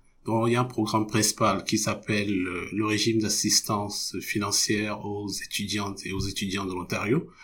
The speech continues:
Donc, c'est un plan qui permet à chaque étudiant qui veut poursuivre des études, euh, d'avoir du financement.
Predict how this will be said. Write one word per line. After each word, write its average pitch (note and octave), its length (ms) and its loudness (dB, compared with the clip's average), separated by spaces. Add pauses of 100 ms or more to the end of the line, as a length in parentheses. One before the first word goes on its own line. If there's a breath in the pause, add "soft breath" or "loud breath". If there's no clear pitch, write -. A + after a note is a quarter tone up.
(420 loud breath)
Donc, G#2 100 2
c'est - 220 4
un C3+ 60 8
plan B2+ 340 6
qui A#2+ 160 2
permet G#2+ 840 6 (380 loud breath)
à A2 160 6
chaque - 260 6
étudiant A#2 400 4
qui A#2 140 2
veut G#2+ 160 2
poursuivre G#2 360 2
des G2 200 0
études, G#2+ 520 0
euh, F#2+ 140 0
d'avoir G2 640 2 (220)
du - 100 -2
financement. G#2+ 760 2